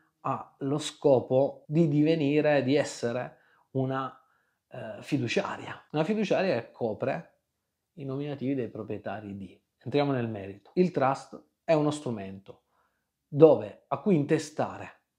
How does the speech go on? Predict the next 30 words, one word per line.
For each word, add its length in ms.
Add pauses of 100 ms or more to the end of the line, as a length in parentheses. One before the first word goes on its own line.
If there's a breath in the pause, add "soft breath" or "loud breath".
(120)
ok? 400 (540)
Case, 540 (200)
terreni, 760
metterci 500
dentro 260
dei 140
soldi, 520 (160)
titoli, 680
azioni, 760
quello 180
che 60
ti 100
pare, 460
ma 160
tutto 460
intestato 840
a 120
un 240
soggetto 840 (340)
fiduciario 680
che 80
ha 260 (200)
il 180
compito 680
di 420
amministrarli. 840 (220)
Questo 220
soggetto 380
si 80
chiama 420